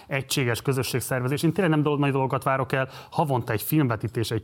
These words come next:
nem tudom, pogácsa evészet, vagy valami hasonló. Tehát, hogy azért lehetne ebbe igenis energiát tenni, és ebből konkrétan semmit nem lehetett látni az elmúlt két évben.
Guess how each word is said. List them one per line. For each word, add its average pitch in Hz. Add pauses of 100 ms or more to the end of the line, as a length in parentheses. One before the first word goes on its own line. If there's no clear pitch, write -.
nem 139
tudom, 113
pogácsa 131
evészet, 107
vagy 113
valami 123
hasonló. 131 (220)
Tehát, 123
hogy 143
azért 135
lehetne 143
ebbe 113
igenis 135
energiát 113
tenni, 127
és -
ebből 147
konkrétan 143
semmit 180
nem 110
lehetett 104
látni 104
az 104
elmúlt 104
két -
évben. 113